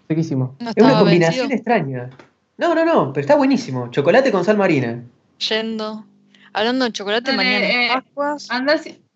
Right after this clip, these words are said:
Speaker 1: En Pascua.
Speaker 2: Y no
Speaker 4: pon el agua para
Speaker 2: tengo
Speaker 4: los fideos y la salchicha que en un rato caemos. Guardá el pedazo también de cal-, chocolate, porque si no, no tiene sentido. ¿Sabés? Andá preparando todo, somos cuatro.
Speaker 1: Bueno,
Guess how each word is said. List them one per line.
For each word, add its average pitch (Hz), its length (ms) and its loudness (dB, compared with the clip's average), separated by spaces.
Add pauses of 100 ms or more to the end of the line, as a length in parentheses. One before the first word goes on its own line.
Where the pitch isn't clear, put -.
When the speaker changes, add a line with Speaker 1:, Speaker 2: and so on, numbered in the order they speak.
Speaker 1:
En 160 100 -4 (160)
Pascua. 180 240 -2
Speaker 2:
Y 208 80 -2
no 226 120 0
Speaker 4:
pon 240 100 0
el 294 100 0
agua 302 220 4
para 247 160 -4
Speaker 2:
tengo 233 120 -2
Speaker 4:
los 202 80 -16
fideos 247 280 -6
y 254 40 -18
la 240 140 -6
salchicha 226 380 -10
que 233 60 -12
en 233 60 -10
un 233 80 -10
rato 240 180 -8
caemos. 208 640 -4 (280)
Guardá 196 260 2
el 214 60 -8 (180)
pedazo 220 300 -6
también 202 220 -6
de 214 80 -8
cal-, 190 160 -4
chocolate, 196 440 -2
porque 175 160 -8
si 185 100 -12
no, 185 80 -4
no 185 100 0
tiene 190 200 0
sentido. 185 400 -2 (520)
¿Sabés? 190 240 0
Andá 226 220 0
preparando 214 460 0
todo, 180 220 0
somos 202 280 -2
cuatro. 185 420 -2 (500)
Speaker 1:
Bueno, 170 180 2